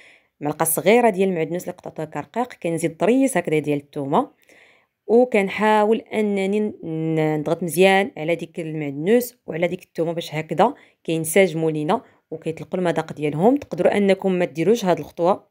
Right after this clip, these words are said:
هذه خطوه اختياريه، تقدروا انكم مباشره تقدموا بهم في شي اناء. كتزيدوا معلقه ديال، آه، خيزو اللي محكوك، زدت عليهم معلقه ديال دانون مسوس. آه، الا كانت عندكم مايونيز كديروا المايونيز.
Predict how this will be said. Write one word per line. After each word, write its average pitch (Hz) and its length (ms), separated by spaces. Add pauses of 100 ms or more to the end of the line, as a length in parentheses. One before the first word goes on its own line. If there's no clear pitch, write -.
(100)
هذه 139 160
خطوه 160 300
اختياريه، 180 540
تقدروا 160 280
انكم 165 380
مباشره 196 500
تقدموا 202 460
بهم 170 180
في - 80
شي - 180
اناء. 175 360 (480)
كتزيدوا 190 680 (320)
معلقه 196 720 (100)
ديال، 160 540 (180)
آه، 156 320
خيزو 165 400
اللي 147 160
محكوك، 185 540 (180)
زدت 190 320
عليهم 185 320
معلقه 180 360
ديال 170 320
دانون 165 380
مسوس. 208 540 (340)
آه، 165 240
الا 160 100
كانت 170 200
عندكم 165 300
مايونيز 160 300
كديروا 147 320
المايونيز. 160 640